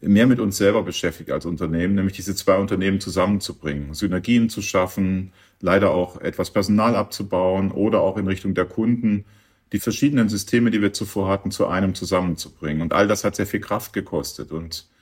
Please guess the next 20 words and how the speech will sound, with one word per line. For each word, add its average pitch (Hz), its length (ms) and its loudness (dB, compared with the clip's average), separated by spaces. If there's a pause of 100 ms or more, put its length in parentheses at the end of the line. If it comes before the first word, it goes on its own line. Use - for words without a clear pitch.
(380)
damit 123 340 4
haben 123 180 4
wir 123 140 4
so 113 100 0
ein 98 120 2
bisschen 127 400 0
verschlafen, 123 1000 0 (380)
was 107 200 2
um 120 140 2
uns 123 280 4
herum 120 260 2
passiert 127 420 0
ist, - 300 -4
die 95 80 -8
Dynamik 101 560 2
in 90 80 -2
der 95 100 0
Digitalisierung, 98 1000 0
neue 101 220 2
Technologien, 98 960 0